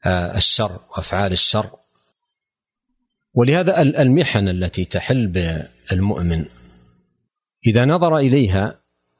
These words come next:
ال-، ال-، المؤمن وقلبها متأملا في حكمة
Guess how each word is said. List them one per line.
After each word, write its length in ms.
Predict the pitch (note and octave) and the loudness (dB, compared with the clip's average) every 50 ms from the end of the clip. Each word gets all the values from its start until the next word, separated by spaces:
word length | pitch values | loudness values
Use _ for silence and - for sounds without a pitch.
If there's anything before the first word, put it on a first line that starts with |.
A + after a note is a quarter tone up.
| _ _ _ _ _ _ _ _ _ _ _ _ _ _ - - | _ _ _ _ _ _ _ _ _ _ _ _ _ _ -4 -2
ال-، 200 | A2+ G#2+ A2+ - | -2 -2 0 -2
ال-، 200 | A2+ G#2 G#2+ - - | -2 -2 -2 -2 -2
المؤمن 540 | G#2 F2+ F#2 G#2+ F#2+ F#2 E2 E2 D#2+ D#2+ E2+ | 0 0 0 0 0 0 -2 0 0 0 -2
وقلبها 760 | E2+ - - - A2+ A2 A#2 C3 A2+ G2+ F#2 D#2+ E2+ F2 E2+ - _ _ _ _ _ _ _ _ _ _ _ _ _ _ _ _ _ _ _ _ _ _ _ - | -2 -2 0 0 0 2 0 0 0 0 -2 -2 -2 -4 -6 -10 _ _ _ _ _ _ _ _ _ _ _ _ _ _ _ _ _ _ _ _ _ _ _ -4
متأملا 560 | C3 - - A#2+ B2+ C3 C3 B2 A#2 A2 G2 | -2 0 0 0 2 2 2 2 2 0 -2
في 180 | - - G2+ | 0 -2 -2
حكمة 380 | - - D#3 - - D3 B2+ - | 0 0 0 2 2 2 2 2